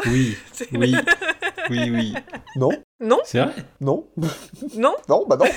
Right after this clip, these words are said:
Speaker 3: <laughs> C'est vraiment, vous êtes... Non, non, les gars, non.
Speaker 1: Putain, ça aurait pu.
Speaker 3: Non, non, toujours pas. Euh, j'avais juste... Euh, voilà, je me, je me suis dit, imaginez, on a une mission, on doit danser. Perso, je, je sais pas danser la carioca.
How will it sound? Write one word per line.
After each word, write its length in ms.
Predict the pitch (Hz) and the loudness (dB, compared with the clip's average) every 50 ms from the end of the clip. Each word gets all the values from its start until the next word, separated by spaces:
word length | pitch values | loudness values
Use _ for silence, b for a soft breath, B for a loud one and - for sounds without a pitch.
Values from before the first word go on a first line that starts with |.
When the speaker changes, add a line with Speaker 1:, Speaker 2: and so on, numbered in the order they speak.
| - - - 440 | 0 2 6 6
Speaker 3:
<laughs> 340 | 440 440 381 403 508 - - | 8 8 8 6 4 4 4
C'est 80 | - 196 | 6 6
vraiment, 240 | 190 185 240 269 | 8 8 8 6
vous 80 | 208 185 | 6 6
êtes... 160 | 170 170 - | 4 2 2
Non, 160 | 185 143 - - - | 0 0 0 0 2
non, 240 | 160 151 180 403 427 285 | 2 4 4 4 4 4
les 100 | 151 131 | 4 4
gars, 120 | 131 117 | 4 4
non. 100 | 127 170 - | 4 2 -2
Speaker 1:
Putain, 300 | - - 135 - 147 135 | -4 -6 -4 -2 0 0
ça 160 | 135 - - | 0 0 -2
aurait 160 | - 120 123 | -2 -2 -2
pu. 160 | 123 - 117 | -4 -2 0
Speaker 3:
Non, 120 | 113 165 175 | 2 4 4
non, 160 | 165 156 202 | 6 4 4
toujours 260 | - 180 170 175 180 | 4 2 0 0 2
pas. 260 | - 202 147 185 170 | 4 6 6 8 8
Euh, 280 | 139 131 127 123 127 131 | 8 8 8 8 8 6
j'avais 260 | 131 131 127 131 131 | 6 4 4 4 2
juste... 320 | 131 135 165 156 - - 156 | 0 0 -2 -4 -2 2 4
Euh, 200 | 143 135 135 135 | 6 6 8 8
voilà, 180 | 123 131 143 190 | 8 8 6 6
je 60 | 180 | 6
me, 80 | 160 147 | 4 0
je 100 | 139 131 135 - 143 | -2 -2 -4 -6 -6
me 100 | 143 156 | -4 -4
suis 160 | 156 - 165 | -4 -4 -4
dit, 160 | 147 180 214 | -4 -4 -2
imaginez, 460 | 226 190 175 185 175 151 175 170 190 233 | 0 2 4 4 4 4 2 2 4 4
on 140 | 226 190 | 4 4
a 80 | 160 156 | 2 2
une 100 | 151 151 | 2 0
mission, 300 | 151 160 147 - 170 175 185 180 | -2 -4 -4 -2 -2 0 0 2
on 40 | |
doit 160 | 147 139 151 143 | 4 4 4 4
danser. 380 | 143 151 147 - 143 156 - - _ _ | 4 2 0 0 -2 -4 -4 -6 _ _
Perso, 240 | - 135 - - 147 | -2 -2 0 0 2
je, 300 | 160 165 156 143 127 120 | 4 4 4 4 4 2
je 100 | 113 120 | 0 -4
sais 140 | 127 - 135 | -6 -2 0
pas 100 | 143 139 | 2 2
danser 220 | 139 135 - - | 2 0 2 4
la 100 | 147 139 | 4 4
carioca. 420 | 143 143 127 127 123 113 123 113 | 6 4 4 4 2 2 0 -4